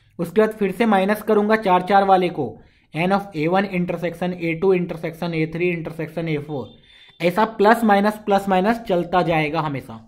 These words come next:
ठीक है। तो ये फॉर्मूला हो जाएगा जनरल एन सेट के लिए। तो यहां से हमने कार्डिनल नंबर पे जितने भी फॉर्मूले थे सबको याद कर लिया। हमने देखा basically कि जो भी हमारे पास वेन डायग्राम होते हैं उसको रीजन कैसे आइडेंटिफाई करते हैं, सारे रीजन को अगर आइडेंटिफाई कर लिया हमने,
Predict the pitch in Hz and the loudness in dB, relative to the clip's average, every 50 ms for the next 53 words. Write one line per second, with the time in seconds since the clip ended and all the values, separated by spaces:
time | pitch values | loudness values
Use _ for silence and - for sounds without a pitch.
0 | _ _ _ _ _ - 196 208 202 185 127 113 - - _ _ _ _ _ _ | _ _ _ _ _ -10 -8 -8 -6 -8 -10 -12 -14 -20 _ _ _ _ _ _
1 | _ _ _ _ - 165 160 165 190 220 262 247 233 208 208 202 202 202 202 196 | _ _ _ _ -10 -8 -6 -2 0 0 0 0 -2 -2 -2 -2 -2 0 0 0
2 | 185 185 180 175 180 180 180 196 180 160 160 156 160 170 175 180 180 - - - | 2 0 0 -2 -2 -2 -2 -4 -4 -4 -4 -4 -4 -4 -4 -6 -8 -12 -20 -20
3 | _ _ _ _ _ _ _ _ - - - 156 165 190 185 185 - 165 147 143 | _ _ _ _ _ _ _ _ -20 -14 -8 -6 -6 -6 -6 -6 -6 -6 -6 -6
4 | - - 135 127 120 113 110 - - - _ _ _ _ _ _ _ _ _ _ | -8 -12 -12 -12 -10 -12 -12 -14 -16 -18 _ _ _ _ _ _ _ _ _ _
5 | _ _ _ _ _ _ _ _ - _ _ _ _ _ _ _ _ _ _ _ | _ _ _ _ _ _ _ _ -20 _ _ _ _ _ _ _ _ _ _ _
6 | _ _ _ - 175 175 180 185 214 214 240 220 208 208 220 220 208 185 180 175 | _ _ _ -8 -6 -4 -4 -2 -4 -4 -2 -2 -2 -2 -4 -2 0 0 2 2
7 | 180 185 196 208 214 208 202 196 196 202 202 202 180 165 175 175 - 190 190 196 | 2 2 2 2 2 2 2 2 0 0 0 -2 -4 -4 -4 -6 -4 -4 -4 -4
8 | 196 185 175 165 165 175 175 175 170 175 185 202 - - 202 - - - 180 175 | -4 -4 -4 -4 -2 -2 -4 -4 -4 -4 -6 -6 -4 -4 -6 -6 -4 -2 -2 0
9 | 175 175 170 165 - 180 170 170 175 185 208 220 - - - _ _ _ _ - | 0 -2 -4 -4 -4 -4 -4 -4 -4 -4 -4 -6 -10 -16 -20 _ _ _ _ -8
10 | 156 175 185 196 185 180 175 175 190 190 185 180 175 180 175 170 180 175 190 226 | -6 -4 -4 -4 -4 -4 -4 -2 -2 -2 -2 -2 -4 -4 -4 -2 -2 -2 -2 -4
11 | 233 - _ _ _ _ _ _ _ _ _ _ _ _ _ _ _ _ _ _ | -6 -8 _ _ _ _ _ _ _ _ _ _ _ _ _ _ _ _ _ _
12 | _ _ _ - 175 156 139 175 170 165 190 214 214 202 202 196 196 - 208 196 | _ _ _ -10 -8 -4 -2 0 0 0 2 2 2 2 2 0 0 -2 -4 -6
13 | - 165 175 180 196 196 202 196 185 190 190 185 185 185 185 202 214 196 175 - | -4 -4 -4 -2 -2 0 2 2 2 2 2 2 0 0 -2 -2 -2 -2 -2 -4
14 | - 180 180 175 170 151 175 190 190 185 180 180 185 185 180 180 180 180 175 175 | -2 -2 -2 -2 0 0 0 0 0 0 -2 0 0 0 0 0 -2 -2 -4 -4
15 | - 185 175 170 170 175 - 160 180 190 185 190 160 151 156 175 185 175 175 160 | -4 -4 -4 -4 -4 -6 -6 -4 -4 -4 -4 -4 -4 -4 -2 -2 -2 -4 -4 -4
16 | 180 180 180 180 180 165 175 170 160 160 156 160 175 175 165 - 180 175 170 170 | -4 -4 -2 0 0 0 0 0 -2 -2 -4 -4 -6 -6 -6 -6 -4 -6 -6 -4
17 | - 165 170 180 175 180 185 175 175 175 175 185 214 | -4 -4 -4 -2 0 0 0 0 0 -2 -2 -4 -4